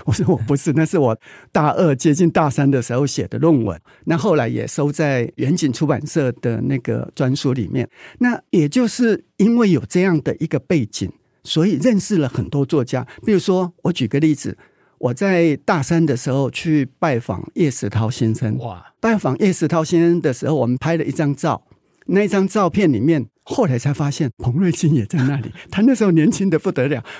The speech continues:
Speaker 1: 后来彭瑞金还跟我说：“哇，我们快四十年前一起拍了一张照，我现在才发现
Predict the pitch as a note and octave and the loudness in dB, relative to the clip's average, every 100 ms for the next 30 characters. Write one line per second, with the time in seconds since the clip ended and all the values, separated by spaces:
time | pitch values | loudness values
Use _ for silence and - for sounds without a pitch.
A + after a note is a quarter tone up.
0 | - B3 F#3 F#3+ F#3+ G#3 A3 A3 F3+ G3+ | -2 2 2 2 2 2 2 2 2 2
1 | F#3+ G#3 - - - - - - - - | 0 0 -6 -10 -20 -16 -8 -6 -4 -4
2 | A3 C#4 C4+ B3+ C#4 A#3 B3 G#3+ A#3 A3+ | -2 0 2 0 -2 -2 0 0 0 0
3 | - C#4 G#3 E3 A3 A3 G#3+ G#3+ A3 A#3 | 2 -2 0 -2 2 2 2 2 0 2
4 | G#3 D3+ A3 G3+ D#3 D3+ F3+ E3+ G3+ D3 | 0 0 2 0 2 2 2 2 0 -2